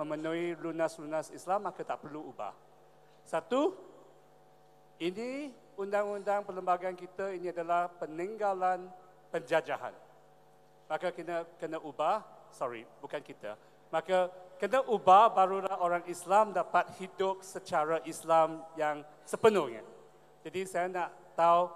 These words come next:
uh, pandangan daripada tuan-tuan sekalian, apakah pandangan kalau kita ambil daripada perspektif maqasid syariah? Terima kasih.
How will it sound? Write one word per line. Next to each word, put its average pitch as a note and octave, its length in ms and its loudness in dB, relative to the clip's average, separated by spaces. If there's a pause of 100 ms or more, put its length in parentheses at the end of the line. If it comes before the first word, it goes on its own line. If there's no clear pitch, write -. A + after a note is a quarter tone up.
(400)
uh, C#3 480 0
pandangan D#3+ 480 -2
daripada C#3 640 -6
tuan-tuan D#3 480 -2
sekalian, D3+ 560 -6 (800)
apakah A3+ 560 4 (720)
pandangan G3 560 0
kalau E3+ 400 -2
kita E3 240 -6
ambil D#3+ 240 -4
daripada D3 320 -10
perspektif D3+ 720 -10 (240)
maqasid C#3+ 400 -4
syariah? G2 320 -6 (240)
Terima B2 160 -4
kasih. - 240 -10